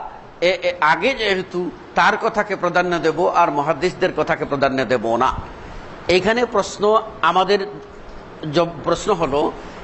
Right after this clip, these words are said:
যে ইমাম আবু হানিফা একজন ব্যক্তি আর মুহাদ্দিসরাও এক একজন ব্যক্তি,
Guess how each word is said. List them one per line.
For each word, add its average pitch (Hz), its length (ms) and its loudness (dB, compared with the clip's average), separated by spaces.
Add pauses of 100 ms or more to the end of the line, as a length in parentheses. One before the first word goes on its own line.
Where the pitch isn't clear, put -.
যে 156 220 4
ইমাম 196 600 4
আবু 170 360 4
হানিফা 202 760 4 (100)
একজন 175 760 0
ব্যক্তি 160 540 -2 (520)
আর 147 200 4
মুহাদ্দিসরাও 170 960 2
এক 170 200 -2
একজন 160 340 0
ব্যক্তি, 120 400 -4